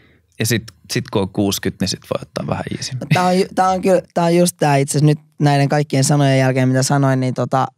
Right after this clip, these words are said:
Speaker 2: pakko palata tähän vielä sen takia, että, ettei synny ristiriitaa, koska just jossain haastattelussa sanoin, että toivon olevani seuraava Kaija K, vetelen alle kuuskytvuotiaana hartsoja.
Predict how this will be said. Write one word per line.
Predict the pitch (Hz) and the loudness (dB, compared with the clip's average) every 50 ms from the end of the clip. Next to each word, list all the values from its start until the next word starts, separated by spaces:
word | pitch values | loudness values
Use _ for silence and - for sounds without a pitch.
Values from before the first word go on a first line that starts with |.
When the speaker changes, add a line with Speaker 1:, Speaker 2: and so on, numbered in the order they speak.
| - - - | -18 -8 -4
Speaker 2:
pakko | 156 151 - - _ - 131 127 - _ _ | -4 -4 -4 -4 _ -4 -4 -4 -4 _ _
palata | - 151 151 147 135 127 117 - | -2 -2 0 0 0 -2 -4 -4
tähän | 139 127 131 127 127 | -4 -2 -2 -2 0
vielä | 139 139 143 | 0 0 0
sen | 160 185 185 | 0 0 0
takia, | 160 151 170 - 143 139 | -2 -4 -4 -2 -2 -2
että, | 135 - _ - - - | -2 -4 _ -6 -6 -6
ettei | - 135 - - 143 135 | -8 -10 -6 -4 -4 -4
synny | 143 151 143 143 | -2 -2 -2 -2
ristiriitaa, | 147 147 139 139 - - - 147 143 143 143 131 | -2 -2 -2 -2 -4 -6 -6 -6 -6 -6 -6 -8
koska | 135 143 - 143 | -8 -8 -4 -2
just | 156 165 160 - | -2 0 0 -2
jossain | 143 135 - - 131 127 | -2 -2 -2 -2 -2 -2
haastattelussa | 131 127 139 - _ - 143 135 139 - | -2 -2 -4 -6 _ -8 -6 -6 -4 -4
sanoin, | - 139 139 131 147 | -4 -4 -6 -8 -10
että | - - 156 143 - - - - - _ - | -10 -10 -10 -10 -12 -14 -20 -20 -20 _ -2
toivon | 220 214 202 190 196 196 190 | 0 0 2 2 2 0 0
olevani | 190 170 156 156 156 151 151 | 0 0 2 2 0 0 0
seuraava | - - 175 156 143 143 143 147 | 0 0 0 0 0 0 -2 -2
Kaija | - 151 160 151 147 139 | -4 -4 -4 -4 -4 -6
K, | - - 156 139 135 131 127 - - - - _ _ | -6 -4 -4 -4 -4 -6 -8 -12 -16 -20 -20 _ _
vetelen | 151 147 143 135 135 | -2 0 2 2 2
alle | 143 147 139 | 2 0 0
kuuskytvuotiaana | - 143 147 - - 131 - 135 131 131 135 131 139 | -2 -2 -4 -4 -4 -6 -4 -2 0 0 0 2 2
hartsoja. | 147 151 139 143 - - - 160 | 2 0 0 -2 -6 -6 -8 -8